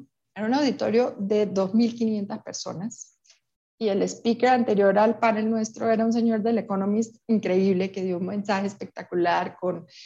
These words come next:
tecnología y de todo. En esa época el, el, el PowerPoint se, se, se manejaba solo también, y bueno,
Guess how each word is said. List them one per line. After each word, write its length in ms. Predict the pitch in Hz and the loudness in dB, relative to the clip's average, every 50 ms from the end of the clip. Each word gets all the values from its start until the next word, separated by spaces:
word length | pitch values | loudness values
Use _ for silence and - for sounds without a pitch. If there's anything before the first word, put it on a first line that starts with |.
| - _ _ | -20 _ _
tecnología 880 | - 196 190 196 190 180 175 165 165 - - 196 196 202 202 185 185 185 | -4 -2 -2 0 0 0 -2 -2 -4 -4 -4 -2 0 2 4 4 2 2
y 40 | |
de 120 | 180 185 185 | 0 -2 -2
todo. 480 | 180 - 190 196 196 196 196 202 208 | -2 0 0 2 2 2 2 2 2
En 80 | 202 196 | 0 0
esa 260 | 196 190 - 196 202 | -2 -4 -2 -2 -2
época 400 | 202 202 - 202 - 220 214 202 | -2 -2 -6 -6 -4 -4 -2 0
el, 240 | 190 175 170 170 - - | 0 0 0 0 -2 -2
el, 280 | 175 180 165 175 - _ - - - _ - | -4 -6 -6 -8 -10 _ -20 -20 -20 _ -4
el 140 | 185 190 | -4 -2
PowerPoint 680 | 190 202 196 190 196 196 196 - 214 208 208 202 202 202 | 0 0 0 0 0 -2 -2 -2 0 2 2 2 0 0
se, 240 | - 220 196 - - - | -2 -4 -4 -4 -6 -10
se, 320 | - 185 175 160 - - | -6 -4 -2 -2 -4 -4
se 160 | - - - 180 | -8 -12 -12 -10
manejaba 520 | 175 170 170 170 160 165 185 180 185 196 | -8 -8 -8 -8 -6 -4 -2 -2 -2 -2
solo 420 | 208 - 240 233 240 226 226 220 220 | 0 0 2 2 4 4 4 4 2
también, 520 | - 175 160 196 190 214 240 247 247 233 | 0 -4 -4 -2 0 0 2 2 2 2
y 60 | 202 | 0
bueno, 300 | - - 233 214 - - | 0 -2 -2 -2 -2 -6